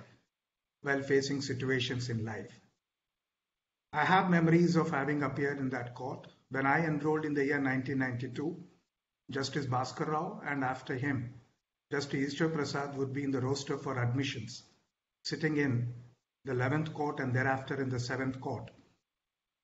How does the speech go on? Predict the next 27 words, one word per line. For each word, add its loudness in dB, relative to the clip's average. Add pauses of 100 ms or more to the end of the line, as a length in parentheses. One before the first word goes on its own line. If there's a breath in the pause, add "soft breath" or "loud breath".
(180)
And 2 (120)
we 0
would 2
stay 0
through 4
the 4
entire 4
day 2 (520)
to -2
see 2
as 0
to -2
how 0 (360 loud breath)
the 0
learned 2
judge -2
would -2
deal 0
with 2
hundreds 0
of -4
matters, 0
mostly -4
of -4
the -2
service -4
law, -6